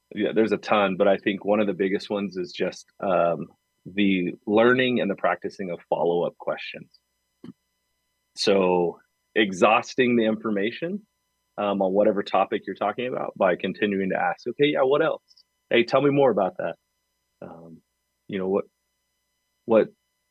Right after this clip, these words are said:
yeah, what else? What else? What else? And just exhausting that, that topic.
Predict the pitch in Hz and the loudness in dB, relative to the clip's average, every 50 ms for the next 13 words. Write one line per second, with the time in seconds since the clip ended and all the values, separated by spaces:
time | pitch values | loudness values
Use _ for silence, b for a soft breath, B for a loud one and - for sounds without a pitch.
0 | _ _ _ _ _ _ _ - 120 113 101 101 113 123 131 110 92 - - - | _ _ _ _ _ _ _ 2 4 6 6 8 6 6 6 4 2 -2 -12 -20
1 | - _ _ _ _ - 107 113 117 117 95 - - _ _ _ _ _ _ - | -20 _ _ _ _ -4 -2 0 2 0 0 -2 -4 _ _ _ _ _ _ -4
2 | 98 107 110 110 92 82 82 - - - - - 98 98 98 98 95 92 92 87 | -2 0 2 2 2 0 -2 -8 -14 -20 -12 -6 -4 -2 -2 -2 -2 -4 -4 -6
3 | - _ _ _ _ _ - 113 104 98 - - - _ _ _ - 101 101 98 | -10 _ _ _ _ _ 2 4 4 4 2 -2 -20 _ _ _ -2 -2 0 0
4 | 85 90 92 95 92 101 95 - - - 90 87 85 85 80 - - _ _ _ | -2 -2 0 2 2 2 2 0 -6 -10 -8 -8 -6 -6 -8 -8 -8 _ _ _
5 | - 82 87 85 - - - 82 82 - - 65 - | -4 -2 -2 -2 -2 -2 -2 -2 -2 -2 -4 -6 -8